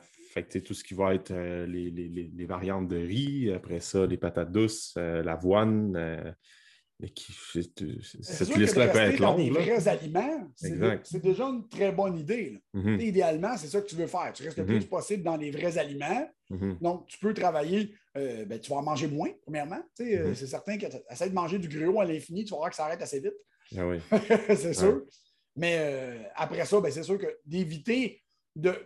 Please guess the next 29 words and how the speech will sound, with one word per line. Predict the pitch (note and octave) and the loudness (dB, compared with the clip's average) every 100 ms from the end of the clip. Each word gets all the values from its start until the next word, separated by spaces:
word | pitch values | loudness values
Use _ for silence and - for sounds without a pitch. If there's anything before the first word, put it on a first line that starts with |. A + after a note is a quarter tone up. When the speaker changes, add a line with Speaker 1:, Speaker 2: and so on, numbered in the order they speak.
| - - - | -18 -20 -2
Speaker 2:
de | E3+ | 0
manger | E3+ E3 D3+ A3 | 2 2 2 2
des | F3 | 2
aliments | D#3 D#3+ G#3 | 2 2 2
ultra | F3 D3 F#3+ | 0 0 0
transformés | F#3 F3 D3 E3 C#3+ E3 A3+ B3+ _ _ _ - | 2 -2 0 -2 -2 -4 -4 -6 _ _ _ -4
parce | F3 - | -2 2
que | G3 | 2
le | E3+ | 2
système | - B3 B3 | 2 2 2
a | |
de | F3 | 0
la | - | -4
difficulté | C#3 - - D3 A3 | -8 -12 -8 -6 -6
avec | A#3+ | -6
la, | F3 C#3+ - _ _ | -8 -10 -12 _ _
la | D#3+ D#3 | -12 -10
satiété | - G3+ - F#3+ E3+ A3 G#3+ | -2 -2 -2 -4 -2 2 2
avec | D#3 | 2
les | C3 | -4
aliments | C3+ C#3 D3 | -4 -4 -6
ultra | C3+ C#3 | -6 -10
transformés | C3 B2+ - A2+ B2+ B2 | -10 -12 -10 -8 -8 -10
aussi. | - _ - | -16 _ -8
Speaker 1:
Mhm. | G2+ F#2 F#2 - _ _ D#3 | -2 0 -2 -4 _ _ -10
Speaker 2:
Donc, | D3 | -8
c'est, | C#3+ B2+ - | -8 -10 -6
souvent, | E3 A3 | 0 0
c'est, | E3+ | 0